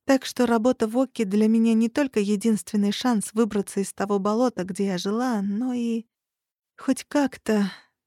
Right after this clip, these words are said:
искупить содеянное. Поняв, что разоткровенничалась, Лиля поспешно сменила тему.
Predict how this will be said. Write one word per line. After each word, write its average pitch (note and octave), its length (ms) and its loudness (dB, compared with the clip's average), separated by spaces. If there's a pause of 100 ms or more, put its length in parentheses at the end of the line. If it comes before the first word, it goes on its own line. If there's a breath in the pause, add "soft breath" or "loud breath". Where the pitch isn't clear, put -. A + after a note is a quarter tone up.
(100)
искупить - 580 -2
содеянное. F3 1000 -4 (760)
Поняв, D#4 320 2
что B3+ 200 2
разоткровенничалась, A3+ 1200 0
Лиля A#3 280 2
поспешно F#3+ 520 -2
сменила F#3+ 480 0
тему. F3 340 -2